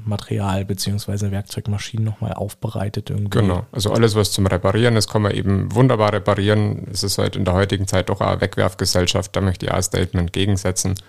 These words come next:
Speaker 1: Ja.
Speaker 2: Ähm, ja, ich weiß, mein Uropa zum Beispiel, der hat früher immer die, die kaputten Nägel hat er, äh, wieder grad geklopft und wieder hergenommen. Das ist jetzt,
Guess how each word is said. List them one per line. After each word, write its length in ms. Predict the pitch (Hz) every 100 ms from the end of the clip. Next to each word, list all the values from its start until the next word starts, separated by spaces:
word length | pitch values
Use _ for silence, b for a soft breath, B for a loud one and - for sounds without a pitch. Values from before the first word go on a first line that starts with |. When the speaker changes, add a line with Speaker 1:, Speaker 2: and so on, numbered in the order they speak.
| B
Speaker 1:
Ja. 240 | 113 113 107 b b b -
Speaker 2:
Ähm, 460 | 95 87 85 85 92 _ _ _ _ -
ja, 400 | 101 101 107 117
ich 120 | 104
weiß, 180 | 104 104
mein 160 | 104 104
Uropa 320 | 127 120 110 107
zum 200 | 117 104
Beispiel, 280 | 107 -
der 120 | 104 98
hat 120 | 98
früher 320 | - 117 110
immer 220 | 104 104
die, 340 | 98 98 98 -
die 240 | 107 98
kaputten 420 | - 90 113 110
Nägel 380 | 98 101 120 107
hat 120 | 104
er, 460 | 101 92 92 95 95
äh, 80 | 110
wieder 180 | 101 95
grad 260 | 104 107
geklopft 300 | 110 107 -
und 140 | 101 95
wieder 120 | 95
hergenommen. 460 | 95 107 101 101
Das 140 | 90 98
ist 160 | 101
jetzt, 280 | 98 95 -